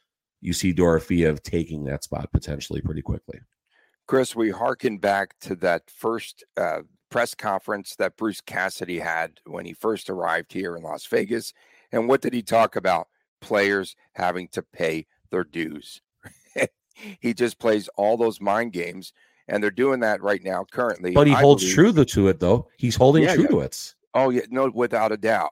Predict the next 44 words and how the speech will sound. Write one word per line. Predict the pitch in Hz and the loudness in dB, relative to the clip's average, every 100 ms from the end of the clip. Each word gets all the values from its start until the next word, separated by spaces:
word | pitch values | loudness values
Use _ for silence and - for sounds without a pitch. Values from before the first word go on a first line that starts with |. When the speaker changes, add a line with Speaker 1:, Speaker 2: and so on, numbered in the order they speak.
| _ | _
Speaker 2:
And | 110 110 | -2 -2
Speaker 1:
He, | 107 | -4
Cassidy's | - 120 131 - 147 139 | 2 4 4 4 2 4
Speaker 2:
again | 135 | 2
Speaker 1:
keeping | 147 127 | 0 2
those | 127 127 | 4 4
receipts, | 117 - 135 151 - | 2 2 0 0 -2
and | 98 | -2
he's | 104 104 | 0 0
at | 101 | 0
least | 98 107 107 - _ _ _ _ | 0 0 0 -8 _ _ _ _
holding | 120 120 110 | 6 8 6
his | 107 | 2
Speaker 2:
Right. | 175 | 2
Speaker 1:
players | 107 104 101 - | 4 4 2 0
to | 104 | -6
accountability | - 107 107 87 98 107 | -2 0 0 2 2 4
and | 101 92 _ - | 2 -2 _ -2
holding | 123 123 110 | 0 2 0
himself | 110 - 120 131 - | -4 -2 2 2 2
to | 92 | -8
accountability | 87 - 90 85 80 87 85 85 | -8 -6 -6 -4 -2 -2 -2 -4
on | 87 | -6
the | 85 | -6
things | 95 85 | -8 -8
that | 80 | -8
he | 80 | -8
says. | 78 98 65 - - _ _ - | -6 -6 -6 -10 -12 _ _ -16
Speaker 2:
It's | - | -14
pretty | - 165 143 | -2 2 2
interesting, | 123 120 104 - 92 92 | 0 -2 -8 -8 -10 -8
though, | 92 87 | -6 -8
because, | - - 98 90 | -10 -6 -6 -4
yeah, | 107 143 - | -4 -4 -6
that | 95 | -14
he | - - | -14 -6
played | 117 113 | -4 -2
last | 120 110 110 | 0 -2 -2
season, | 101 139 110 82 80 | -2 -2 -2 -10 -16
you | 82 85 | -12 -6
know, | 95 | -4
they | 107 101 | -4 -4
got | 98 95 | -4 -2
up | 101 | -4